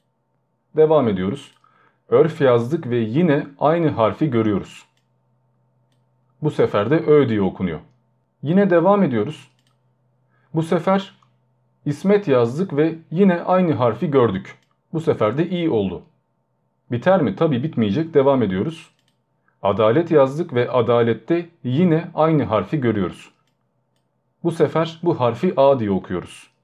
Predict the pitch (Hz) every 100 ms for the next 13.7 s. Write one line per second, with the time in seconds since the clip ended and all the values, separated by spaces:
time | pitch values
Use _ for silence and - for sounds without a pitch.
0 | _ _ _ _ _ _ _ - 90 95
1 | 120 156 147 151 165 - - _ _ _
2 | _ _ _ _ _ _ _ _ - 123
3 | 131 131 120 98 90 90 160 160 - _
4 | _ 107 95 92 151 175 151 - _ -
5 | 156 151 104 101 - 165 165 _ - 113
6 | 135 156 131 151 - - 127 131 117 156
7 | - 120 - 131 147 151 123 98 90 -
8 | - 120 120 147 - _ _ _ _ -
9 | 123 127 143 156 151 135 113 - 135 131
10 | 143 151 135 117 98 104 107 156 160 -
11 | - 147 160 165 165 - 127 127 160 131
12 | 117 101 117 147 117 110 113 147 127 117
13 | 113 113 147 123 113 110 98